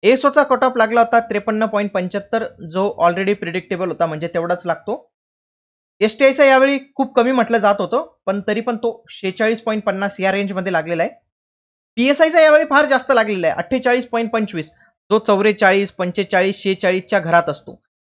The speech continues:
याचा एकच कारण असू शकतं की जे प्रश्न रद्द झाले ना,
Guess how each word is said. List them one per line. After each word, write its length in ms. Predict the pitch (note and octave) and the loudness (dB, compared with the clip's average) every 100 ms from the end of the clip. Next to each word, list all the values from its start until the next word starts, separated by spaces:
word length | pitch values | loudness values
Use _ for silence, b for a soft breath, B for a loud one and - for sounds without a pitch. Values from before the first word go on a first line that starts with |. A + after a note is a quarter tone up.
| _ | _
याचा 320 | F#3+ G3+ C#4 - - | 0 2 2 0 -2
एकच 360 | - G#3 C#4 - | -4 0 0 4
कारण 240 | A#3 A#3 | 2 4
असू 180 | A3+ A3+ | 0 -2
शकतं 320 | - - A#3 | -6 -2 -2
की 360 | A3+ A#3 - E3 | -2 -8 -10 -6
जे 60 | G3 | -4
प्रश्न 320 | G#3 G#3+ A#3+ | -2 -2 0
रद्द 280 | G#3+ G3+ B3 | 0 2 2
झाले 260 | F3 C#3+ | 2 0
ना, 100 | E3+ | -2